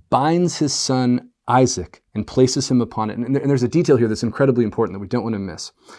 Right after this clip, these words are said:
If you grew up in the church and you've heard Sunday school versions of this, um, this is one of those stories that gets told in Sunday school somehow. <laughs> Um, you might be picturing Abraham as an old man and Isaac as a little boy, you know, like a five, six, seven, eight-year-old boy.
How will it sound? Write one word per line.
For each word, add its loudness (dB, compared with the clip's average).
If -2
you 4
grew 6
up 0
in 2
the 0
church -2
and -4
you've -10
heard -2
Sunday -2
school -6
versions -4
of -10
this, -2
um, -2
this -2
is -6
one 0
of 0
those 0
stories -2
that -8
gets -4
told 0
in -4
Sunday -4
school -4
somehow. -2
<laughs> -20
Um, 0
you 0
might -2
be -6
picturing -6
Abraham -2
as -4
an -4
old -6
man -10
and -12
Isaac -6
as -2
a 2
little 0
boy, -2
you -10
know, -8
like -10
a -14
five, 0
six, -12
seven, -10
eight-year-old -10
boy. -12